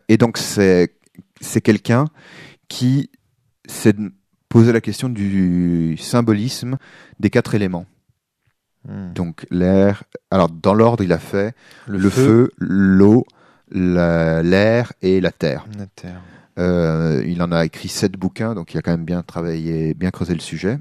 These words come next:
Speaker 1: <clears throat> Et, euh, donc il l'aborde à la fois en, pour essayer de comprendre ce que c'est que les sciences, ce que c'est que la poésie, euh,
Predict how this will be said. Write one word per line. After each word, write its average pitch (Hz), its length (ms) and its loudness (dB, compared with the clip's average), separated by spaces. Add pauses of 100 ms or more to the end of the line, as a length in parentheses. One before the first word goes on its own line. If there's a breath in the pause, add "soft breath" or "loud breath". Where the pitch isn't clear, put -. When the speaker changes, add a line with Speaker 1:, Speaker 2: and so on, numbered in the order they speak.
(240)
Speaker 1:
<clears throat> - 1160 -2
Et, 131 360 10
euh, 101 600 4 (240)
donc 110 280 -4
il 110 160 2
l'aborde 113 340 6
à 104 60 6
la 104 80 4
fois 104 840 0
en, 98 220 -4
pour 104 160 -2
essayer 101 200 0
de - 60 -14
comprendre 104 320 -2
ce - 60 -14
que 107 80 -4
c'est 101 140 -4
que - 80 -8
les 95 80 -2
sciences, 120 540 -4
ce - 40 -14
que - 80 -14
c'est - 140 -8
que - 60 -12
la 90 60 -4
poésie, 110 760 -4 (420 loud breath)
euh, 92 600 2